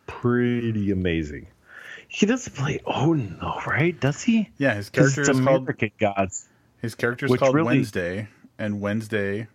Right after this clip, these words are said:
Speaker 2: is the day
Speaker 1: True.
Speaker 2: named after Odin.
Speaker 1: It's been whatever the, the,
Speaker 2: Forever.
Speaker 1: um, well, yeah, whatever the publication
Speaker 2: <laughs>
Speaker 1: date of that was, that's when I read it.
Speaker 2: Did you just say publication date?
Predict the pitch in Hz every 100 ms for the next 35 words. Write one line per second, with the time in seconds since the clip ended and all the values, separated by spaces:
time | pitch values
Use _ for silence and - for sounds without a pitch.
0 | _ _ _ - - 107 104 107 104 101
1 | 95 90 98 92 95 120 107 85 85 _
2 | - - _ _ _ _ 80 110 - -
3 | 143 143 104 87 - _ - 107 120 135
4 | 143 139 107 101 90 85 92 90 82 73
5 | 78 _ _ _ - - _ _ _ _
6 | - - 104 95 95 87 82 - - -
7 | _ _ _ _ _ _ _ _ _ -
8 | 117 104 82 73 101 113 - 110 95 -
9 | - 85 98 - 98 85 107 101 101 104
10 | 104 _ - 101 - 87 104 117 - 90
11 | 85 - 87 85 82 80 85 98 - 117
12 | 117 143 139 127 - 101 120 127 135 151
13 | 165 170 196 -